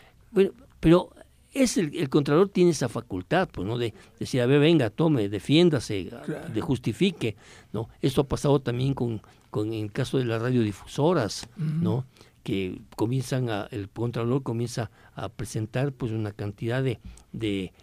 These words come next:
Speaker 1: de indicios de que puede haber algún tipo de irregularidad en la concesión de frecuencias, por ejemplo, pero la, la radiodifusora tiene la facultad de defenderse.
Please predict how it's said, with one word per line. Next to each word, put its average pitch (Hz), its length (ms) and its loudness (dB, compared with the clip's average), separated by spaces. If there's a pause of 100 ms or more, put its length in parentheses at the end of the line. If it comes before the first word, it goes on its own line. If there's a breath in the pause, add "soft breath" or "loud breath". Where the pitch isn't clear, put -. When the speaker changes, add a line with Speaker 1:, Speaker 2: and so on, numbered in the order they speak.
(140)
Speaker 1:
de 98 280 -6 (160)
indicios 151 920 6
de 135 100 -2
que 135 140 -4
puede 139 240 -2
haber 139 160 0
algún 135 300 0
tipo 135 320 0
de 131 80 2
irregularidad 113 840 0 (300 soft breath)
en 127 140 2
la 117 100 -2
concesión 123 560 0
de 131 80 2
frecuencias, 151 640 6
por 92 160 -8
ejemplo, 92 460 -8 (560 soft breath)
pero 107 160 0
la, 113 260 -2
la 113 140 -2
radiodifusora 143 640 0
tiene 127 260 0
la 113 80 -2
facultad - 440 -8
de 139 80 -2
defenderse. 160 680 -4